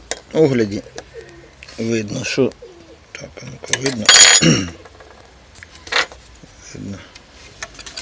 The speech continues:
Резистор підгорений.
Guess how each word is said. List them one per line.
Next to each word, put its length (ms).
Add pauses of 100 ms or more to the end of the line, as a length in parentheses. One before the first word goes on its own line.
(1500)
Резистор 880 (2250)
підгорений. 800